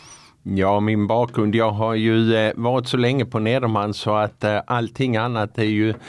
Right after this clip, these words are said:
eh, långt tillbaka i historien. Men, eh, innan Nederman var jag divisionschef på, eh, Getinge. Eh,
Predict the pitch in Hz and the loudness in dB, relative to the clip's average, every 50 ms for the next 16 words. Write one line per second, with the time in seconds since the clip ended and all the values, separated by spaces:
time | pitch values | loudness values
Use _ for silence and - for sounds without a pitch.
0 | - - - - - 98 104 110 107 - 123 123 135 127 117 123 - 120 107 117 | -16 -16 -18 -10 -4 -2 0 0 0 2 2 2 2 2 0 0 -2 -2 0 0
1 | 123 117 - - - 110 110 101 - - 139 127 113 104 90 92 104 110 110 110 | 0 0 -2 -2 -2 -2 -2 -2 0 0 0 2 2 2 2 0 0 0 0 0
2 | 110 110 113 113 110 110 110 110 - - - 135 120 123 120 107 107 104 113 120 | 0 2 0 0 2 0 0 0 -2 0 0 0 2 2 2 0 0 0 0 0
3 | 123 120 117 107 101 101 107 110 110 107 110 110 104 107 107 - 113 110 110 104 | 0 0 0 -2 -2 -2 -2 0 0 0 0 2 0 0 0 0 0 0 -2 -2
4 | - - - 101 98 - - - - - 104 101 101 101 98 98 98 - 107 104 | -4 -4 -4 -4 -4 -6 -8 -8 -6 -4 -2 0 0 0 0 -2 -2 -2 -2 0
5 | 101 101 110 - - - 90 90 92 104 113 127 123 - - - - - - 95 | 0 0 0 -2 -4 -4 -4 -2 0 0 -2 -2 -4 -6 -12 -16 -16 -12 -6 -2
6 | 104 101 101 101 101 98 | 0 0 2 2 0 0